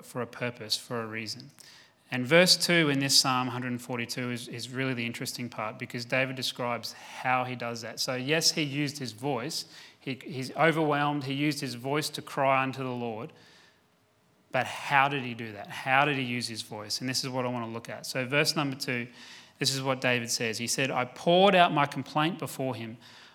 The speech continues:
I showed before him my trouble." Now, he mentions to God that he has a complaint and trouble, but how did he express them? Well, he said that he poured it out.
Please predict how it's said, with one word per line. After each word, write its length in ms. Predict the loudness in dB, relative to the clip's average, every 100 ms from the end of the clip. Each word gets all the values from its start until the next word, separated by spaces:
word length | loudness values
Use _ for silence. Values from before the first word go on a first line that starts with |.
| _
I 100 | 0
showed 500 | 2 4 6 6 6
before 340 | 0 -2 0 0
him 240 | -2 -4
my 140 | -4 -6
trouble." 440 | -6 -6 -6 -12 -20 -20 -20 -20 -20 -20 -20 _ _ _ _ _ 2
Now, 40 |
he 120 | 6
mentions 520 | 6 8 6 4 0 0
to 100 | 4
God 320 | 8 8 8
that 140 | 4
he 100 | 2
has 260 | 4 4 4
a 40 |
complaint 600 | 0 -2 2 2 2 -2 -8 -10 0
and 220 | 0 0
trouble, 480 | 4 4 4 -4 -10 -16 -20 _ _ _ _ -2
but 160 | -2
how 260 | 4 6 6
did 140 | 4
he 100 | 0
express 500 | -2 -4 -4 -2 -2
them? 140 | -6 -14 -20 -20 -20 _ _ _ _ _ _ _ _ _ _ -12
Well, 80 | -6
he 60 |
said 260 | 0 2 2
that 100 | 0
he 100 | -2
poured 520 | -8 -14 -4 -2 0
it 100 | -2
out. 280 | -6 -8 -8